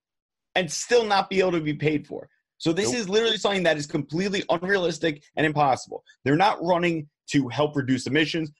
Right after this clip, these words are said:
Speaker 1: They're not running to help raise, raise awareness about pollution. They are literally running to support a socialist agenda. And then they wonder why she stole their money with the fine print. It,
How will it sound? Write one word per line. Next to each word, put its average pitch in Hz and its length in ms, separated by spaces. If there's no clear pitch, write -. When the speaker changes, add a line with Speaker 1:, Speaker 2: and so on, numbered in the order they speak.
Speaker 1:
They're 123 100
not 127 160
running 117 260
to - 100
help 117 180
raise, 110 180
raise 131 220
awareness 120 500
about 98 260
pollution. 165 420
They 131 60
are 147 100
literally 185 360
running 147 380
to 147 100
support 151 420
a 139 60
socialist 185 800
agenda. 123 500
And 180 160
then 277 160
they 294 140
wonder 208 640
why 180 220
she 220 200
stole 214 460
their 196 180
money 175 300
with 120 160
the 151 80
fine 143 300
print. 135 260
It, 214 160